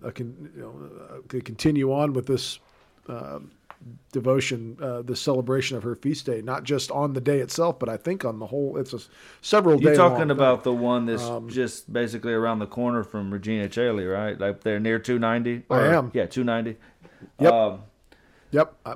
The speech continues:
Speaker 1: yep. Two ninety in Fairbanks,
Speaker 2: yeah,
Speaker 1: North
Speaker 2: I,
Speaker 1: Houston.
Speaker 2: yeah,
Speaker 1: Yeah.
Speaker 2: it's, it's, it's an all, uh, if anybody's in Houston and you have a chance, visit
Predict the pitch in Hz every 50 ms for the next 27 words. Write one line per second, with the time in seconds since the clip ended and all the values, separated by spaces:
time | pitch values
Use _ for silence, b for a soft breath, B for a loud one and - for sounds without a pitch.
0 | - _ _ 131 135 135 135 - _ - 143 143 143 143 139 135 127 - 151 139
1 | 135 139 135 123 123 123 113 110 127 139 143 123 120 120 107 131 127 123 139 -
2 | 123 127 120 101 110 139 170 175 - 165 170 170 - 131 113 104 123 135 139 -
3 | 143 135 113 57 64 87 95 80 71 65 87 127 127 - 180 196 214 190 180 170
4 | 156 151 147 135 127 135 131 127 123 127 131 117 - 120 120 113 110 110 101 -
5 | - 113 117 120 120 117 131 135 117 113 - - - 120 110 107 101 92 92 98
6 | 95 107 143 156 156 131 127 131 120 -